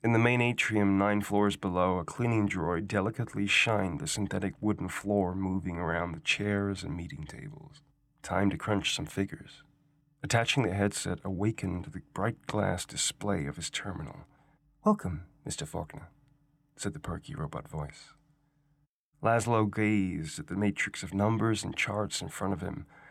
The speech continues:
and began to sift through the information. He was quickly back in the zone.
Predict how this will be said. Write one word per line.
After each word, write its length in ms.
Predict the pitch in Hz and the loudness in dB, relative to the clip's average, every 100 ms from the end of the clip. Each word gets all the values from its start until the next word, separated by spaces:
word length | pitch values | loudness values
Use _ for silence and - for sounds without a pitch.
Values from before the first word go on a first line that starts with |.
| - | -14
and 140 | - 98 | -6 -2
began 300 | 104 104 98 | 2 4 2
to 100 | 78 | 0
sift 420 | - - 101 - | -2 0 0 -2
through 240 | - 107 | -4 -2
the 160 | 92 95 | 0 -2
information. 680 | 87 - 73 69 - 80 - _ _ _ | -4 -4 -4 -4 -6 -8 -10 _ _ _
He 80 | 98 | -6
was 120 | 90 | -4
quickly 420 | - 131 - 98 | -4 -4 -4 -6
back 300 | 92 90 80 | -6 -6 -6
in 120 | 78 73 | -6 -8
the 80 | |
zone. 460 | 71 78 57 52 | -8 -8 -8 -10